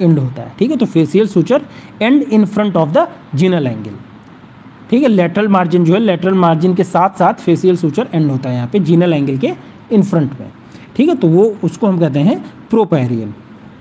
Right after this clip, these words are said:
ठीक है, फिर यहाँ पे gonatopärian। gonatopärian में क्या है, जो जीनल एंगल है, उसकी बिल्कुल टिप पे,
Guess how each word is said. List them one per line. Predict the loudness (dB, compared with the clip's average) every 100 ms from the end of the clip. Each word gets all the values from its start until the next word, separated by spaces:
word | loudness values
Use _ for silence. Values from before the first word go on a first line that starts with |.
| -20 -20 -20 -20 -4
ठीक | -2 0
है, | -2 -6 -18 -20 -20 -20 -20 -20 -20 -20 -2
फिर | 0
यहाँ | 0 0
पे | 0 0 0
gonatopärian। | 0 2 0 0 0 0 0 -4 -10 -20 -14 0
gonatopärian | 2 2 2 0 2 2 4
में | 2
क्या | 2 0
है, | -2 -4 -16 -20 -20 -20 -20 -20 -20 -20 -20 -20 -20 -20 -14 -2
जो | 0
जीनल | 2 2 2 2
एंगल | 2 2 2
है, |
उसकी | 2 2 0 0 2
बिल्कुल | 2 2 0
टिप | 0 -2 0
पे, | 0